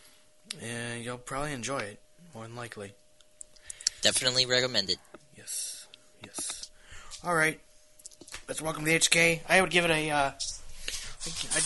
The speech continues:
Speaker 1: give it a, you know, an eight out of ten.
Speaker 2: Well, that's decent. I, I would agree. It's not a total, like, awesome show, but at the same
Speaker 1: And
Speaker 2: time,
Speaker 1: it's not
Speaker 2: it's
Speaker 1: gonna
Speaker 2: really
Speaker 1: leave you like, "Oh, I regret watching it." Like, you'll still come out of it like, "Oh, I'm glad I watched it,"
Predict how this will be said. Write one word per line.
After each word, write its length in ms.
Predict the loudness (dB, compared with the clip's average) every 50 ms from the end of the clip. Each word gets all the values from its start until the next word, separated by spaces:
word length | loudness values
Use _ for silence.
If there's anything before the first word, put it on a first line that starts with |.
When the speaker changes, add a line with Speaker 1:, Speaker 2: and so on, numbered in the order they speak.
| 2 2
Speaker 1:
give 120 | 4 4
it 260 | 2 2 0 -2 -4 -4
a, 60 | -4
you 80 | -2 0
know, 100 | 0 -2
an 80 | -2
eight 300 | 0 -2 -2 -2 -2 -4 -4 -8 -10 -10
out 60 | -8
of 60 | -8 -6
ten. 280 | -6 -6 -6 -6 -8 -10 -12 -18 -20 -20 _ -20 -20 -20 -18 -16 -16 -16 -16 -18 -20 -16 -14 -10 -2
Speaker 2:
Well, 160 | 0 2 4 6
that's 240 | 6 6 6 4 4
decent. 400 | 2 4 6 6 4 4 0 -2 -2
I, 140 | -2 -2 -2 -6 -12 -20 _ -4 -2
I 100 | 0 0
would 160 | 2 0 -2
agree. 300 | -2 2 2 2 2 2 -2 -10 -20 -20 -20 -12 -10 -8 -6 -2 2
It's 140 | 4 4 6
not 180 | 8 6 6 6
a 60 | 4
total, 480 | 2 0 0 0 -2 -4 -6 -6 -2 2
like, 260 | 4 4 4 4 0 -6 0
awesome 400 | 2 4 6 6 4 2 2 0
show, 360 | -2 -2 0 0 0 -2 -2 -4
but 220 | -4 -4 -2 -2
at 160 | -4 -6 -6
the 140 | -4 0 2
same 180 | 4 4 6 8
Speaker 1:
And 80 | 8 10
Speaker 2:
time, 60 | 10
Speaker 1:
it's 100 | 12 12
not 120 | 12 12 12
Speaker 2:
it's 60 | 12 12
Speaker 1:
gonna 100 | 12 12
Speaker 2:
really 140 | 12 10
Speaker 1:
leave 120 | 10 10 10
you 160 | 10 10 10
like, 380 | 10 10 10 10 8 6 4 -2 -12 -14 -14 -14 -14 -12 0 4
"Oh, 80 | 6
I 140 | 8 8 8
regret 340 | 6 4 4 2 2 0 0
watching 400 | 0 -2 0 0 0 -2 -2 -6
it." 240 | -8 -10 -12 -14 -16 -20 _ _ _ _ -6
Like, 300 | -4 -4 -4 -6 -8 -12 _ -20 -20 -20 -20 -18 -16 -16 -16 -18 -8 -2
you'll 100 | 2 2
still 160 | 4 4 4
come 120 | 4 6 6
out 160 | 8 8 6
of 60 | 4
it 40 | 2
like, 200 | 2 0 -2 -2 -4
"Oh, 40 |
I'm 100 | -6 -4
glad 180 | -4 -4 -2 -2
I 40 | -2
watched 420 | -2 -2 -2 -2 -2 -2 -4 -2
it," 200 | -4 -4 -6 -8